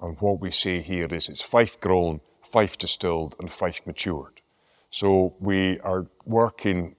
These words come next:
exclusively with the Fife farming community to source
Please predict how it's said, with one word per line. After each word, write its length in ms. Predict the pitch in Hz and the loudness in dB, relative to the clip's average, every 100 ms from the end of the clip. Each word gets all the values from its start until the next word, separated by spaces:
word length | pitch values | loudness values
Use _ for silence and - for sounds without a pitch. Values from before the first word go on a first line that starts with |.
| _ | _
exclusively 960 | 73 - - 139 123 - 90 - 85 80 | -8 -6 2 4 4 2 -2 -6 -6 -6
with 420 | 82 92 - - _ _ - | -4 -4 -4 -12 _ _ -14
the 60 | 90 | -6
Fife 300 | - 95 - | 0 0 0
farming 460 | - 92 85 78 | -2 -2 -2 -4
community 640 | - 76 82 80 78 - 80 | -8 -8 -6 -6 -8 -12 -12
to 160 | - | -6
source 480 | 85 - 90 82 - | -4 -2 -2 -2 -8